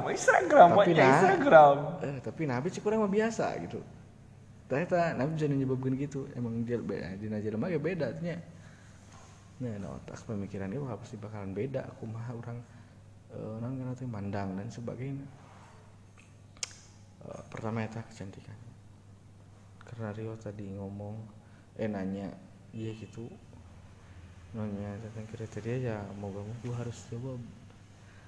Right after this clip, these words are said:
Speaker 1: <laughs> jawab seadanya dan jujur,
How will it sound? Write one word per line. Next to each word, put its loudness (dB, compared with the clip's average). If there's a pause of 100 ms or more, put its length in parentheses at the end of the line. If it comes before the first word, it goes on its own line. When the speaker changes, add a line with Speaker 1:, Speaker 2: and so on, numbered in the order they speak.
(480)
Speaker 1:
<laughs> -
jawab 0
seadanya -6 (720)
dan -8 (240)
jujur, -6